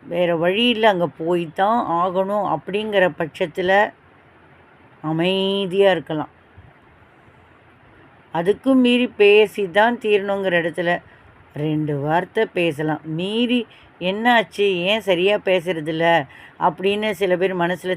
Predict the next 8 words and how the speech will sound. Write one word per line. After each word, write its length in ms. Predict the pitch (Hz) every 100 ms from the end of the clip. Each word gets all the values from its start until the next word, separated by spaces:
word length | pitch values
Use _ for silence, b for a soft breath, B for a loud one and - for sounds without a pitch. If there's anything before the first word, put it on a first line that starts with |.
| -
திமிரு 460 | 190 190 185 190
அப்படின்னு 360 | 165 175 180 175
நினைச்சிட்டு 240 | 165 - 170
கேட்பாங்க. 520 | 180 175 175 165 156 143 B B B
அப்ப 240 | 175 160 185
வந்து 280 | 185 180
"இல்ல, 180 | 165 165
இல்ல, 420 | 165 156 165 165